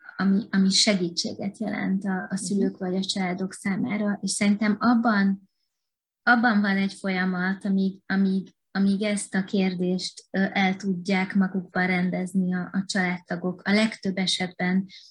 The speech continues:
Speaker 1: abból, hogy egy, egy, ö, veszteségélmény is lehet ez, hiszen feltételeztem valamit, ami, ami, ami kiderül, hogy máshogy van az, a gyerekem
Speaker 2: Mhm.
Speaker 1: esetében,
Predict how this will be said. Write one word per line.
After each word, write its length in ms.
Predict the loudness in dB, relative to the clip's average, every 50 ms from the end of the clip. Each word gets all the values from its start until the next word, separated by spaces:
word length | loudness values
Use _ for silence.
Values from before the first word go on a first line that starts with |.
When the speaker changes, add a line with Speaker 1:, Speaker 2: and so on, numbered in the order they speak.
| _ _ _ -2
Speaker 1:
abból, 360 | 0 2 4 4 4 4 4
hogy 180 | 4 2 2
egy, 280 | 2 0 0 -2 -6 -14 -20 _ _
egy, 340 | -6 -4 -4 -2 -2 -2 0
ö, 220 | 0 0 -2 0
veszteségélmény 1160 | 0 -2 -2 -2 -2 -2 0 0 0 2 4 4 4 4 4 4 6 6 6 6 8 8 8 6
is 200 | 6 4 0 0
lehet 380 | 0 0 2 0 0 0 0
ez, 220 | 2 2 2 0 0
hiszen 720 | 2 2 4 2 2 0 0 0 2 4 4 4 2 0 _ -20 -20 -20 _ _ _ _ _ _ _ _ _
feltételeztem 920 | 0 0 0 2 0 0 -2 0 2 4 4 4 2 0 0 0 2 2 2
valamit, 680 | 2 0 0 0 0 0 0 0 0 0 -2 -2 -2
ami, 280 | 0 0 0 0 -2 -4
ami, 380 | -2 -2 0 0 0 -2 -2 -4
ami 260 | -6 -2 0 0 0
kiderül, 480 | 0 -2 -2 -2 -2 0 0 -2 -2 -2
hogy 160 | -2 -2 0
máshogy 560 | 0 -2 -2 -4 -6 -8 -6 -2 0 0 2
van 200 | 4 4 4 6 6
az, 180 | 4 2 2 -2
a 80 | -4 -2
gyerekem 480 | 0 0 0 0 0 -2 0 0 2
Speaker 2:
Mhm. 40 | 2
Speaker 1:
esetében, 720 | 2 0 -2 -4 -6 -4 -4 -2 0 2 2 2 2 0